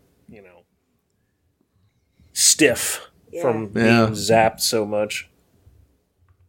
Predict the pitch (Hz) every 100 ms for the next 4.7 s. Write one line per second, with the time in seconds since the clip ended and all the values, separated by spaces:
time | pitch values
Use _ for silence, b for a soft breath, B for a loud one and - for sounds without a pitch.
0 | _ _ _ _ _ _ _ 147 156 160
1 | 196 180 - 156 143 139 135 135 127 123
2 | 117 - - 147 156 156 170 165 175 143
3 | 131 147 143 135 131 127 123 - 131 131
4 | 110 117 123 127 135 131